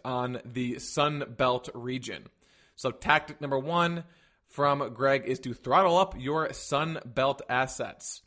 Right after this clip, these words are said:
So the Sun Belt, if you look at a map, is basically a strip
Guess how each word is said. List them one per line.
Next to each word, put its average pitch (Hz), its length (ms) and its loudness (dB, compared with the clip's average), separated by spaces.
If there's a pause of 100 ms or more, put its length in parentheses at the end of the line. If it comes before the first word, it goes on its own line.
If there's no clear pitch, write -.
(460)
So 135 80 -6
the 131 60 2
Sun 175 320 0
Belt, 151 440 4 (380)
if 120 120 -8
you 139 60 -4
look 151 120 2
at 147 60 6
a 135 60 6
map, 123 560 0 (300)
is 123 100 -6
basically 151 500 -2
a 123 120 -4
strip - 580 -4